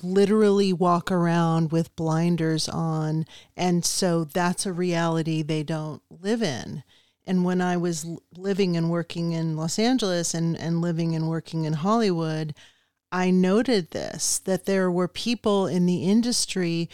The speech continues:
who had to drive through these underpasses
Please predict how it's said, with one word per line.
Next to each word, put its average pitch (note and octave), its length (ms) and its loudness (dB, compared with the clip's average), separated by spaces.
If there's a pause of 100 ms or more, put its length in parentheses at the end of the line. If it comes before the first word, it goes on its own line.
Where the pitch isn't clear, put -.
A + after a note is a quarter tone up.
(260)
who G#3 180 -4
had G3+ 280 0
to G#3 100 -2
drive F#3+ 800 0 (180)
through A3+ 340 0
these G3+ 240 2
underpasses F3+ 1300 -2